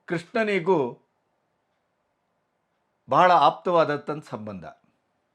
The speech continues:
ಮಹಾಭಾರತವನ್ನು ನೀವು ನೋಡಿದ್ದೀರಿ, ಕೇಳಿದ್ದೀರಿ. ಕೃಷ್ಣ ಹಲವು ಘಟನೆಗಳಿಗೆ ಭೀಮನನ್ನು ನಾಯಕನಾಗಿಸ್ತಾನೆ. ಮಹಾಭಾರತ ಹಲವು ಕಾರಣಗ-, ಕಾರಣಗಳಿಗೆ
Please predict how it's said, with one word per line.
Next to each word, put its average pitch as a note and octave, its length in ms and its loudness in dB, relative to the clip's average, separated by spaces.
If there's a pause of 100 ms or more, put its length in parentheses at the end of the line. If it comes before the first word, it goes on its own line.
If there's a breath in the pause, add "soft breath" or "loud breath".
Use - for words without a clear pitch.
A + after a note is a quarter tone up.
(1200)
ಮಹಾಭಾರತವನ್ನು G3 720 4
ನೀವು F#3 180 -2
ನೋಡಿದ್ದೀರಿ, C3+ 600 -2
ಕೇಳಿದ್ದೀರಿ. B2 840 -6 (640)
ಕೃಷ್ಣ F#3 360 -4
ಹಲವು G3+ 600 4
ಘಟನೆಗಳಿಗೆ F3+ 1040 0 (280 soft breath)
ಭೀಮನನ್ನು F#3 680 0
ನಾಯಕನಾಗಿಸ್ತಾನೆ. B2 1200 -4 (360)
ಮಹಾಭಾರತ E3 720 2 (460 soft breath)
ಹಲವು F3 420 0
ಕಾರಣಗ-, C#3+ 920 -2
ಕಾರಣಗಳಿಗೆ C#3 920 -2